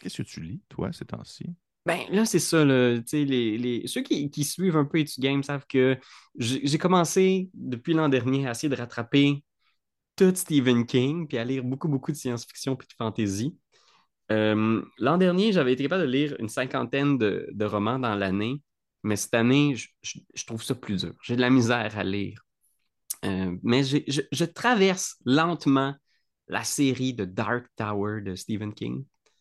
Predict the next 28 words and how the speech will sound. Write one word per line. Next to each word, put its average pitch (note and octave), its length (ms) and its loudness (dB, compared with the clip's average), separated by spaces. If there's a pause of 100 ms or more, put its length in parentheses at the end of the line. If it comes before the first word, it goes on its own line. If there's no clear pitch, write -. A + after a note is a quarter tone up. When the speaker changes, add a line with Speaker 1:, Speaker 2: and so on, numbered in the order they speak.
(720)
Speaker 2:
Fait G2 100 -8
que - 60 -12
c'est, G#2+ 300 -2
euh, G2 200 0
sa, F#2+ 340 -6
sa, F2+ 260 -8 (140)
sa A2 160 -6
grande C#3 400 2
série C3 800 0 (340)
épique, C3+ 380 2
Speaker 1:
Mhm. F#2 100 -4
Speaker 2:
fantastique, A#2+ 1000 -4
sur - 220 -6
sept - 380 -2
tomes, B2 520 2 (420)
où G2 60 -6
est-ce G2 140 -4
qu'on F#2 140 -6
suit G#2 180 -6
les F#2 140 -2
aventures F#2 440 -4
de F2 100 -6
Roland G2 360 0
Deschaines, F#2 560 -2
le - 60 -12
gunslinger, F#2 1200 -8 (840)
le D3+ 80 -14 (180)
pistolero. G2 840 0